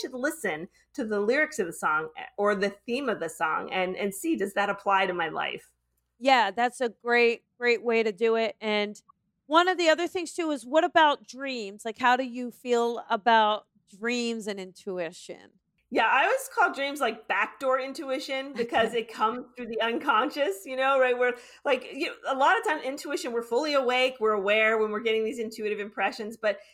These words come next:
Speaker 1: intuition comes to us in our dreams when we're asleep. They can come through, um, you know, through symbols, through metaphors, through even visitations from loved ones or communications from, from, uh, you know, people who have passed and, or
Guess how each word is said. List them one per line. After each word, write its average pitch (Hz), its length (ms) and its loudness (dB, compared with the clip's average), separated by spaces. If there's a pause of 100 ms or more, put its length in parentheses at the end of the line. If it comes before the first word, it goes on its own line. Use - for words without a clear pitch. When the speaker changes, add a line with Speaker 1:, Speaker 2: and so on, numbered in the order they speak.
Speaker 1:
intuition 466 640 -2
comes 247 340 -2
to 277 100 0
us 233 160 -2
in 214 60 -4
our 196 120 -2
dreams 175 400 -8
when 175 100 -8
we're 175 80 -4
asleep. 180 360 -8
They 180 100 -8
can 190 120 -6
come 214 440 0
through, 196 300 0 (360)
um, 185 500 4 (120)
you 208 100 -2
know, 170 160 0
through 202 220 -8
symbols, 226 640 2
through 196 140 -4
metaphors, 202 720 0
through 208 180 -6
even 202 280 -6
visitations 185 640 -6
from 180 240 -8
loved 226 220 2
ones 220 360 0
or 180 60 -8
communications 190 840 -4
from, 185 280 -4 (300)
from, 190 520 0
uh, 180 340 2 (160)
you 196 100 0
know, 180 80 0
people 220 480 0
who 190 320 6
have 196 320 -2
passed 226 580 2
and, 190 140 -6
or 185 160 0